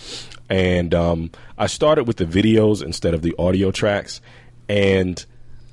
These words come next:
I just wanna say, like, I, I feel like what, uh, Ms. Knowles Carter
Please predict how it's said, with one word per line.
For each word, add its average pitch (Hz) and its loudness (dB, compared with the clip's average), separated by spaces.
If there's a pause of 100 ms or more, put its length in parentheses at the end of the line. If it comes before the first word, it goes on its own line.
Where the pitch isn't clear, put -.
(200)
I 127 2
just 139 0
wanna 120 0
say, 98 2
like, 85 0 (360)
I, 95 -4
I 95 2
feel 127 2
like 92 0 (220)
what, 92 -2
uh, 82 0
Ms. 85 -4
Knowles 90 0
Carter 90 -2